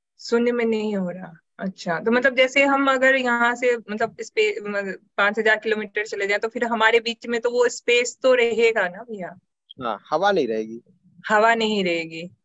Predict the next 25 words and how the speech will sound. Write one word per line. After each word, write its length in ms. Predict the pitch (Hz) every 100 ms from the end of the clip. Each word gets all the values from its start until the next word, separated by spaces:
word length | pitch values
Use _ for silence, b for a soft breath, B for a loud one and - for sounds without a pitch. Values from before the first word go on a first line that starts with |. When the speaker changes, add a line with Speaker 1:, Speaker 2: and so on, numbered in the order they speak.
| _
Speaker 1:
तो 100 | 208
हम 180 | 220 220
communicate 600 | 226 220 214 226 214 202
नहीं 120 | 190
कर 180 | 175 160
पाएंगे। 320 | - 165 175
तो 80 | 190
यहाँ 280 | 214 226 226
जो 160 | 233 233
वो 340 | 233 - - _ _ -
हवा 400 | 196 196 208 220
है, 240 | 214 214
वो 200 | 208 226
क्रियाशील 760 | 220 214 208 202 202 196 185 147
है। 120 | 143 - _ _ _ _ _ _ _ -
Speaker 2:
जी, 320 | 113 117 92 - _
बिल्कुल। 360 | 98 98 104 90 _ _ _ _ - _ _ _ - - - _ - - 240 208 - - - _ - _ _ - _ _ _ _ _ _ _ _ _ _ _ _ _ _ _ _ _ -
Speaker 1:
जी 280 | 190 214 220
भैया, 260 | 202 170
धन्यवाद 520 | 196 202 214 196 190 185
भैया। 240 | 170 165
वो 380 | 185 220 226 226
थोड़ा, 260 | 240 233 226
वो 260 | 226 226 226
समझ 400 | 233 208 214